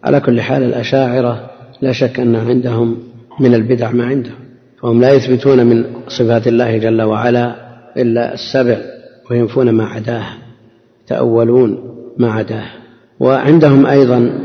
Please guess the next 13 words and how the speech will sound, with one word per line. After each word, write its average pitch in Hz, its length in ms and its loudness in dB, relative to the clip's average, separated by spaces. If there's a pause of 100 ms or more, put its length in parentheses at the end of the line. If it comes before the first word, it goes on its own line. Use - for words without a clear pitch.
(420)
مسائل 113 540 -2
كثيرة 120 480 2
مخالفة 107 580 -6
لأهل 110 400 -8
السنة، 104 440 -6
لما 107 220 -8
عليه 107 380 -6
أهل 107 120 -10
الحق - 380 -12
من 110 100 -4
سلف 110 320 -6
هذه 110 340 -6
الأمة، 127 420 -4